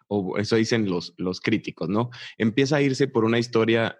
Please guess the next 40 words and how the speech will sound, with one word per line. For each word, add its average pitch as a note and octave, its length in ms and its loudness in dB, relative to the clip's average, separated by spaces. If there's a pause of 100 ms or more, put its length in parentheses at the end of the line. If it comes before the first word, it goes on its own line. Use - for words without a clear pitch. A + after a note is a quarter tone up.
(160)
eh, - 360 -8
y A2 80 2
lo A#2 160 2
comparan D#3 400 2
con D#3+ 180 2
Twilight, A#2+ 520 2
y A#2 100 4
ojo, A#2 440 0
no G#2 240 0
fui D#3 200 0
yo, A2 240 2
no G#2 160 0
fue B2 140 -2
Adrián, G#2+ 260 0
no G#2+ 80 0
fue G2+ 120 -4
Miguel, G2 260 -2 (580)
fueron B2+ 500 2
los E3 160 2
críticos. - 540 -4 (440)
Están F3+ 480 2
diciendo, D#3 460 0
<laughs> - 0 -
bueno, A#2+ 280 4
que G#2+ 80 0
empezaron A2+ 340 0
a D3 40 0
decir A#2+ 340 2
como, A2 300 2 (720)
"Tenías, E3 460 2
tenías E3+ 280 2
una F#3+ 140 6
historia E3 400 2
tan D3 240 4
buena, A2 300 4
tan A2 240 0
políticamente A#2+ 840 2
fuerte, - 540 -4 (480)
que B2 80 2
en, - 280 -2